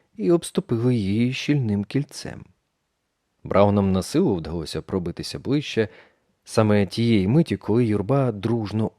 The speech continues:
ойкнула. У дверях з'явилася маленька біла фігурка.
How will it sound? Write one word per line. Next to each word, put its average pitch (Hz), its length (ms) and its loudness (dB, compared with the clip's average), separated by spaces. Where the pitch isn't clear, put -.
ойкнула. 151 640 -2
У - 40 -4
дверях 87 460 -2
з'явилася 98 680 2
маленька 104 520 4
біла 92 280 -2
фігурка. - 600 -8